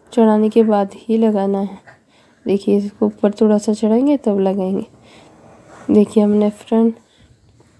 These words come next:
अब लगा के बताते हैं आपको। एक बार सुई में धागा डाल लेते हैं और फिर इसको लगा लेते हैं। चलिए, लगा लेते हैं। सारे बना लिए थे हमने,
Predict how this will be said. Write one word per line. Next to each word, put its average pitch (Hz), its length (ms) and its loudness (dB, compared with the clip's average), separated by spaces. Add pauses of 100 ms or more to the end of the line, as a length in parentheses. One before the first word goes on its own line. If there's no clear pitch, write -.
(880)
अब 214 120 2
लगा 202 300 2
के 202 180 -4
बताते 208 460 -6
हैं 202 80 -4
आपको। 202 320 -8 (1000)
एक 214 160 2
बार 220 140 2
सुई 220 220 -4
में 214 200 0
धागा 214 260 0
डाल 214 240 0
लेते 208 360 -2
हैं 262 100 -4 (680)
और 196 100 2
फिर 226 260 4
इसको 226 300 -2
लगा 226 300 0
लेते 190 300 -6
हैं। 196 220 -8 (1200)
चलिए, 208 300 2
लगा 208 280 0
लेते 214 320 -4
हैं। 226 160 2
सारे 220 340 0
बना 214 300 -2
लिए 214 220 2
थे 226 120 -2
हमने, 247 340 0